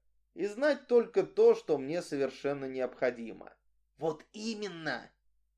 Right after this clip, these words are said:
Если обстоятельства вынудят меня прибегнуть к крайним мерам и случится осечка, я, естественно, буду считаться политическим заключенным. А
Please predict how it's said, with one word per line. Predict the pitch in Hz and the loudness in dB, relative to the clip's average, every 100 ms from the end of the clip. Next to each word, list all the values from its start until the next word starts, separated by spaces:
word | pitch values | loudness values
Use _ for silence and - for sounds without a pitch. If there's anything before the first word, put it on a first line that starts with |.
| _ | _
Если | 240 302 262 226 | 0 0 4 2
обстоятельства | 196 - 170 202 240 226 170 - 151 | 4 -2 4 6 6 2 -4 0 0
вынудят | 131 214 190 160 156 | 0 -4 -4 -4 -4
меня | 151 170 208 | -6 2 2
прибегнуть | 156 131 175 196 175 - | 2 0 0 0 -4 -6
к | |
крайним | 139 170 175 151 123 | 0 0 0 -4 -6
мерам | 123 254 269 143 120 | -6 -2 0 0 0
и | 113 | -8
случится | 131 143 139 175 151 147 | -10 -12 -8 -10 -2 2
осечка, | 151 - 269 349 - - - - _ _ _ | 2 0 -2 -2 -4 -8 -8 -12 _ _ _
я, | - 131 | -12 -10
естественно, | 123 120 - 135 220 226 139 117 | -8 -8 -2 6 6 6 -4 -10
буду | 101 131 196 | -8 -8 -8
считаться | 175 - - 185 190 | -8 -6 2 2 2
политическим | 156 143 123 156 175 190 - 185 | -2 -2 -2 -8 -12 -10 -10 -8
заключенным. | 202 247 277 - 370 339 156 117 - _ _ _ _ | -8 -6 -6 -4 -4 -4 -4 -8 -12 _ _ _ _
А | 214 | 4